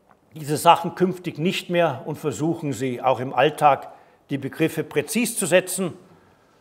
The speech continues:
und ermannen oder erfrauen Sie sich sogar Leuten, die Sie eigentlich mögen,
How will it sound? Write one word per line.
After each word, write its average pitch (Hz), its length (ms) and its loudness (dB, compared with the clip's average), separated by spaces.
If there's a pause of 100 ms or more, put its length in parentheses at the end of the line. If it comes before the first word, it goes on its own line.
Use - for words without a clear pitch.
(420)
und 143 300 -8
ermannen 202 580 6
oder 160 320 2
erfrauen 160 580 6
Sie 151 180 0
sich 147 300 -4
sogar 139 720 4 (580)
Leuten, 170 640 4 (160)
die 139 120 -4
Sie - 80 -2
eigentlich 139 420 -2
mögen, 170 480 2